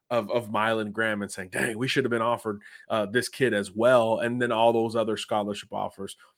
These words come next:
started to come in. So not only do you get the benefit of geography here, another Midwestern kid, as we talked about, but you're the first school to offer, again, at that position. So he was in Columbus for camp to earn that offer, which always hits different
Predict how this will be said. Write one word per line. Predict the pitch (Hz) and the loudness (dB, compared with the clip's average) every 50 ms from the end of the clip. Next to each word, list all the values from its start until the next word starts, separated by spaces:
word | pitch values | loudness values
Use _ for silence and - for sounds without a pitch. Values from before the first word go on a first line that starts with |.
| _ _ _ | _ _ _
started | - - - - 127 117 113 107 101 | -16 -10 0 4 6 6 6 4 0
to | 104 110 | -4 -6
come | 104 - - 110 104 104 | -8 -4 -2 -2 -2 -2
in. | 92 82 82 | -4 -6 -6
So | - - 117 | -6 -4 0
not | 117 131 147 165 | 4 4 6 6
only | 180 190 196 | 8 8 8
do | 180 135 147 | 6 6 4
you | 156 151 147 | 0 0 0
get | 139 117 123 143 139 135 131 - 110 | 0 4 6 8 8 8 6 4 -2
the | 120 113 | -4 -2
benefit | 107 104 120 123 123 - - 120 117 110 | 0 2 2 2 0 0 2 2 2 4
of | 104 104 101 95 92 | 2 0 0 -2 -4
geography | 95 98 107 104 107 117 120 117 107 - - 113 107 | -6 -4 0 2 2 2 2 2 0 -2 -2 -2 0
here, | 113 117 117 117 | 2 4 4 4
another | 110 104 104 107 110 | 4 2 2 2 2
Midwestern | 110 110 104 104 104 101 101 - 110 104 | 0 0 -2 0 -2 -2 -4 -4 -8 -8
kid, | 104 - 123 113 | -4 -4 -4 -4
as | 107 101 | -4 -6
we | 104 101 | -8 -8
talked | - 117 110 120 131 131 | -6 -6 -4 -4 -4 -6
about, | - 104 107 104 101 101 98 - _ _ - _ _ _ - | -6 -4 -2 0 0 0 -2 -4 _ _ -20 _ _ _ -4
but | - 123 127 | -2 0 2
you're | 127 127 | 2 0
the | 117 110 | 0 -2
first | - - 135 139 147 - | 0 4 4 4 4 4
school | - - 156 151 | 2 4 6 6
to | 147 139 | 6 6
offer, | 110 117 117 117 113 - 123 127 - - | 4 4 4 4 2 0 -4 -4 -4 -4
again, | 117 107 98 98 123 135 131 120 117 107 | -6 -8 -4 2 4 4 6 4 4 2
at | 98 104 95 98 95 | -2 -6 -6 -6 0
that | 110 110 123 - - | 2 2 2 2 0
position. | - - 135 113 - - 131 143 131 - - - 101 98 107 - _ - - _ _ _ | -4 -6 -6 -6 -4 0 0 2 2 0 -2 -4 -4 -4 -4 -6 _ -20 -20 _ _ _
So | - - 104 | -14 -6 -4
he | 104 107 | -4 -4
was | 107 101 | -2 -4
in | 107 | -6
Columbus | 101 - 110 113 113 117 117 - | -4 -2 0 0 2 2 0 -2
for | - 107 | -4 -8
camp | - - - 131 127 104 - | -6 -2 0 0 0 0 -4
to | - - - - - | -10 -10 -8 0 4
earn | 139 143 151 143 | 6 6 6 6
that | 131 120 110 104 | 4 4 4 4
offer, | 98 98 98 - - 113 | 4 2 0 0 -2 -2
which | 107 104 104 | -2 -2 -2
always | - 104 110 117 123 123 - | -2 0 2 2 2 0 0
hits | - 123 120 - | -4 -6 -6 -6
different | - 104 131 127 104 - - 101 101 104 | 0 4 4 4 4 4 -4 -4 -4 -4